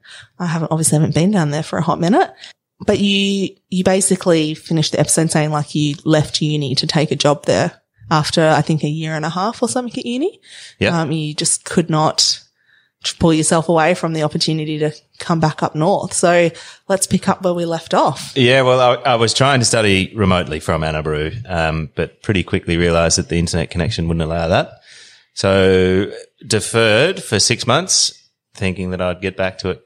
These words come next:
Speaker 2: the next year. But then just, you know, steadily learned more about the cattle industry and learned, well, the more that I learned,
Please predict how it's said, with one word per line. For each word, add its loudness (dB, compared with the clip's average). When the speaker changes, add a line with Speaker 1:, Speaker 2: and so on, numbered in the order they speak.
Speaker 2:
the -6
next 0
year. -4
But 0
then 2
just, -2
you -10
know, -2
steadily 2
learned 2
more 0
about 2
the -6
cattle 0
industry 0
and -2
learned, 0
well, -8
the -2
more 2
that 2
I 2
learned, 0